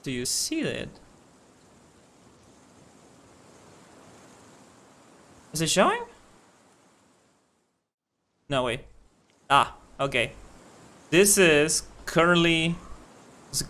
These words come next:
currently going in a browser. See? I'm literally just opening it. I just Googled it and I'm, and I'm in a game.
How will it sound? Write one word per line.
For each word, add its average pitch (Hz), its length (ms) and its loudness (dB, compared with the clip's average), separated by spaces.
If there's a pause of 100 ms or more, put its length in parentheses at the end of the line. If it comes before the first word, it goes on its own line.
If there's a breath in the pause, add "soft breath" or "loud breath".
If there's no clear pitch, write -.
currently 160 300 0
going 143 220 2
in 135 60 2
a 127 80 2
browser. 127 380 2 (480)
See? 165 400 2 (1040)
I'm 151 180 4
literally 139 640 2
just 127 260 -6
opening 123 280 -2
it. 107 220 -6
I 110 140 -4
just 123 300 -10
Googled 135 320 0
it 131 240 -2
and 127 160 -4
I'm, 113 420 -2
and 120 100 0
I'm 113 120 0
in 113 80 -2
a 110 40 0
game. 107 220 -2